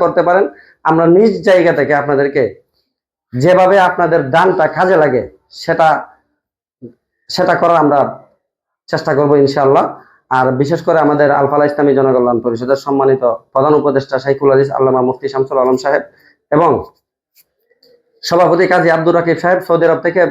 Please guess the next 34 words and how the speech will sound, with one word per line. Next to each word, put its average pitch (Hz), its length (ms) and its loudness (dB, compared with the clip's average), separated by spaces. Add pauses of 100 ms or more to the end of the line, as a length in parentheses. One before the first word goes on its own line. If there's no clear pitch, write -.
(340)
যথেষ্ট 170 420 -2 (160)
পরিমাণ 156 280 2
আমাদের 147 320 0
সঙ্গে 147 200 2
সহযোগিতা 143 440 0
করতেছেন 151 380 -6
এবং 139 200 -2 (140)
পরামর্শ 143 320 -2 (100)
দিচ্ছেন। 151 280 -4 (340)
এবং 156 140 2 (120)
উপদেষ্টা 180 380 0
মণ্ডলী, 170 280 4
আপনারা 156 340 2
জানেন, 156 280 2 (160)
বাংলাদেশের 139 460 -2 (600)
প্রখ্যাত 185 320 0 (140)
আলেম 113 240 0
তারা, 85 240 -10 (560)
যারা 143 220 2 (100)
আছে, 180 180 -2
তারা 147 200 -2
আমাদেরকে 147 380 0
সহযোগিতা 156 480 0
করতেছেন 170 340 -2
এবং 156 180 0 (100)
পরামর্শ 180 340 0 (120)
দিচ্ছেন। 123 260 -4 (460)
আমরা 160 280 2 (100)
আসলে 180 240 0 (240)
এই 151 100 2 (480)
আল 156 120 2
ফালাহ 185 240 2
ইসলামী 185 320 0
জনকল্যাণ 170 520 0